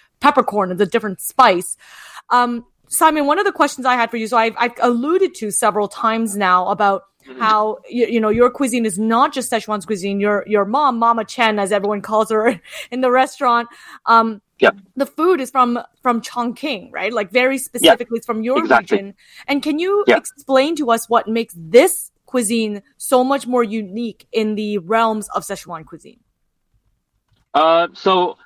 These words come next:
Speaker 2: here's the thing. So imagine Sichuan is like a province, just like, uh, in Ontario.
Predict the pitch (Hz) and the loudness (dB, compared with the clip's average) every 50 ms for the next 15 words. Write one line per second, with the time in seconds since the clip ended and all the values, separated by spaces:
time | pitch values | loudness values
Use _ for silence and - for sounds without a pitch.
0 | _ _ _ _ _ _ - 196 190 151 185 147 120 - 196 175 165 165 170 185 | _ _ _ _ _ _ 0 2 2 2 2 0 2 2 2 2 2 0 2 0
1 | 202 175 233 247 233 202 - - - 190 185 - - 143 147 175 214 214 - - | 0 2 0 -2 -2 -4 -2 2 2 2 2 2 0 0 2 2 0 -2 -2 -2
2 | 139 131 127 143 135 - 127 - - 120 107 113 143 196 214 - - _ _ - | -2 0 2 0 0 0 -2 -2 2 2 2 4 2 0 -2 -4 -8 _ _ -2
3 | 180 - 147 135 117 - 127 113 110 107 107 98 - 131 135 127 127 117 - 135 | 0 2 0 -2 0 0 2 2 2 2 0 -2 -6 -2 0 0 0 0 0 2
4 | 127 117 107 101 92 - | 2 2 2 0 -2 -6